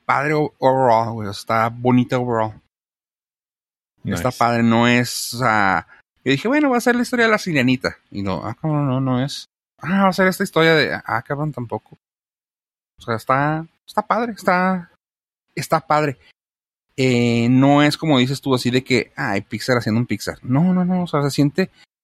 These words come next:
Speaker 1: Si no me dices que es, que es Pixar, güey, tal vez ni por la animación la saco, güey. O sea, porque
Speaker 2: Nice.
Speaker 1: también es una animación muy...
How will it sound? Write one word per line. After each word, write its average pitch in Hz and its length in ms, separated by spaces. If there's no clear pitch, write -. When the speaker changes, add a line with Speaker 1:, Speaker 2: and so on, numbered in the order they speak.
Speaker 1:
Si - 180
no 185 140
me 214 80
dices 214 160
que 226 80
es, 202 120
que 143 100
es 151 100
Pixar, 202 320
güey, 190 240
tal 143 200
vez 165 260
ni 165 280
por 156 160
la 123 60
animación 113 480
la 131 60
saco, - 300
güey. - 140
O 107 100
sea, 95 120
porque 127 140
Speaker 2:
Nice. - 60
Speaker 1:
también 117 220
es 123 80
una 139 80
animación 123 460
muy... 120 680